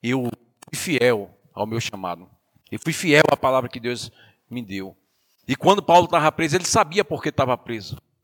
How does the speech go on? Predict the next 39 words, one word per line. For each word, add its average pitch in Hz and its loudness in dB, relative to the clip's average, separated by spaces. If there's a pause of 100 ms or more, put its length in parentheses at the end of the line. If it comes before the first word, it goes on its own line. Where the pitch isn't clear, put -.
(260)
Ele 165 -4
sabia 214 6
tudo 214 0
aquilo 185 2
que 165 -2
ele 175 0
tinha 165 -6
passado. 147 0 (260)
O 143 -4
mensageiro 190 6
de 175 -2
Satanás 180 4
está 175 2
lá 175 2
em 147 -4 (220)
segunda 175 2
Coríntios 175 2
dez, 151 2 (180)
se - 6
levantou 196 6
para 196 8
parar 175 6
Paulo, 156 8 (220)
esbo-, 156 -8
esbofeteando 185 4
Paulo. 180 8
Pra 208 4
quê? 185 2 (160)
Pra 202 6
que - 0
Paulo 208 10
não 220 8
avançasse. 214 6 (160)
Aquele 233 4
espinho 240 -2
da 226 8
carne 214 6
não 214 6
era 240 8